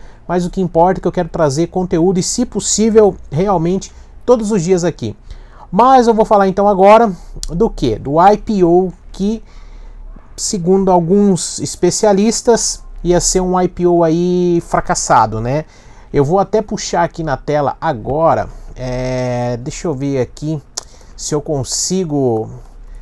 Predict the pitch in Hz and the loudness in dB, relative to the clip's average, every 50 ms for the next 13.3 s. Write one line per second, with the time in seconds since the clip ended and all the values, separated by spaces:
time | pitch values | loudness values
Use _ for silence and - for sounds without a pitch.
0 | - - - - - - 117 135 151 147 - - - 190 202 - - - - - | -18 -20 -20 -18 -14 -10 -6 -4 -4 -4 -4 -2 2 2 2 2 2 -2 -8 -8
1 | 165 - - - - 151 151 151 147 160 196 196 - - 180 165 143 127 131 139 | -8 -8 -8 -4 -4 -4 -2 -4 -4 -4 -4 -4 -6 -6 -6 -6 -4 -4 -4 -6
2 | 143 135 - 120 110 - - 165 170 160 135 - - - - - - - - - | -6 -6 -6 -8 -8 -6 -6 -6 -6 -6 -8 -12 -18 -20 -20 -20 -20 -20 -20 -20
3 | - - - - - - - - - 127 131 151 143 131 - - - 143 143 151 | -20 -20 -20 -20 -20 -16 -6 -4 -2 0 0 0 0 0 -2 -4 -4 -2 -2 -2
4 | 165 170 147 127 120 113 - 127 139 156 180 220 - - - - - - - - | -2 -2 -4 -6 -4 -2 2 4 4 6 4 4 2 -2 -8 -16 -12 -8 -6 -6
5 | - - - 170 175 190 196 190 - - 175 185 190 175 147 117 113 110 104 101 | -4 -2 2 4 4 4 4 2 -2 -8 -6 -4 -2 0 0 0 2 0 0 -2
6 | 117 - - - - - - - - - - - - - - - - - - - | -6 -10 -18 -20 -20 -20 -20 -20 -20 -20 -20 -20 -20 -20 -20 -20 -20 -16 -8 -4
7 | 131 131 127 120 - - 143 139 143 143 143 143 143 139 135 135 135 131 131 131 | -4 -4 -4 -4 -6 -4 -2 0 0 2 2 2 2 2 2 2 0 0 0 0
8 | 127 127 123 123 123 123 127 127 131 127 123 - - - - - - - - - | 0 0 0 -2 -2 -4 -6 -8 -10 -12 -14 -16 -18 -18 -20 -20 -20 -20 -18 -16
9 | - - - - 139 139 139 143 151 165 185 190 190 170 160 170 185 196 175 170 | -16 -16 -14 -10 -8 -6 -4 -2 -2 0 0 0 0 0 2 2 2 0 0 0
10 | 160 160 139 127 113 107 - 101 - - - - - - - - - - - 120 | 0 0 0 0 0 -2 -4 -4 -8 -16 -20 -20 -20 -20 -20 -20 -20 -8 -4 -2
11 | 127 131 - - - 170 170 180 165 156 151 151 151 147 139 151 156 156 - 165 | -2 -2 -2 -4 -2 -2 0 0 0 2 2 2 2 2 2 0 -2 -2 -2 -2
12 | 165 160 160 160 156 156 151 147 143 143 147 165 165 - 165 - - 175 165 180 | -2 -2 -2 -2 0 0 0 0 -2 -2 -2 -4 -4 -4 -6 -4 0 2 2 4
13 | 196 196 226 226 214 185 | 2 2 0 -2 -4 -6